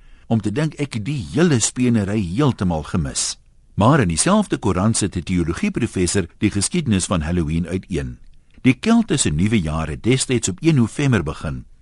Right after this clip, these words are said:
en dit was 'n tyd waarin die dood en sterflikheid gevier is en wat saamgeval het met 'n oesfees. Die Kelte was van die heel eerstes wat gekersten is en die vroeë sendelinge het hard probeer om die Christelike geloof te laat aanpas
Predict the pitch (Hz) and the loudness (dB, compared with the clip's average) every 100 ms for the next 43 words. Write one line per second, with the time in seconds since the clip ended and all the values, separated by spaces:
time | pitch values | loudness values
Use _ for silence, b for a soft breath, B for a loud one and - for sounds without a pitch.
0 | - 107 104 92 95 85 180 175 110 92 | -2 2 2 0 -2 0 0 0 0 0
1 | 85 67 107 139 147 - b b 95 - | -2 -2 0 0 -2 -10 b b -2 -2
2 | - 160 151 135 98 87 - - 127 98 | -2 -2 -2 -4 -4 -4 -6 -4 0 0
3 | 71 67 - b b b 113 104 - - | 0 -4 -6 b b b 0 2 2 2
4 | 185 143 - - 82 85 92 87 - 180 | 2 0 -4 -4 -2 -2 -4 -4 -2 0
5 | - - 151 - - - - - - - | 2 -2 -4 -4 -4 -6 -18 -20 -20 -20
6 | - 92 95 147 160 - 127 92 - 82 | -10 -6 0 2 2 2 2 2 2 -2
7 | 73 123 185 - 107 98 104 85 78 80 | 0 0 0 2 2 2 -4 -4 -6 -8
8 | - 170 156 - 80 69 - b b 95 | -4 -2 -2 -2 -4 -4 -8 b b 0
9 | 82 190 240 165 131 131 98 85 82 82 | 2 2 4 4 4 2 2 0 0 -4
10 | b b 90 - 107 160 143 - 87 87 | b b -6 0 -2 0 -2 0 0 0
11 | 76 - 151 156 - - 107 82 80 90 | -2 -4 -4 -2 -4 -4 -4 -2 -2 -2
12 | 90 82 - - 151 143 90 82 | -2 -4 -6 -2 -2 0 -2 -2